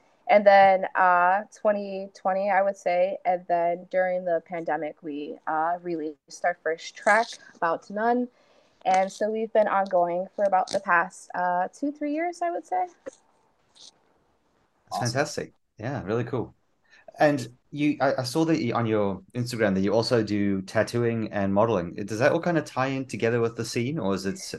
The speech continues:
Speaker 2: completely separate?
Speaker 1: Yeah, so before I had gotten into live performing, I was a visual artist, and I did a lot of, like,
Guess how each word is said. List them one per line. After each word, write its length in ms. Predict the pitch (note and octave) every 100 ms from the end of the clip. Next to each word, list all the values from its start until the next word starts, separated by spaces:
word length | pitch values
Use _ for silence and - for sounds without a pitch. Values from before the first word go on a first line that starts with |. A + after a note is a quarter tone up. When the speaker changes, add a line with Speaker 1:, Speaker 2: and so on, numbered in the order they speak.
| -
Speaker 2:
completely 380 | - G#2 F#2+
separate? 440 | F#2 - - E2+ - _ _ _
Speaker 1:
Yeah, 340 | E4 G4+ C4 A3+
so 280 | - D4 C#4+
before 580 | D4 D4 F#4 F#4 E4+
I 200 | B3 B3
had 340 | B3+ B3 A#3+ A3+
gotten 320 | A3 - B3+
into 380 | B3 A3 - A#3+
live 260 | F#3+ G3 G3+
performing, 640 | G#3+ - A#3+ A#3+ A3 G#3 G3+
I 160 | F3+
was 220 | F#3 F3+
a 100 | F3+ F3+
visual 440 | G#3 A3+ A3 F#3+ -
artist, 540 | F3 F3 F3 F3+ - -
and 140 | F3
I 80 | F3
did 220 | E3+ F3+
a 60 | E3+
lot 260 | E3 D#3+
of, 240 | D#3+ E3+ E3+ -
like, 320 | E3+ E3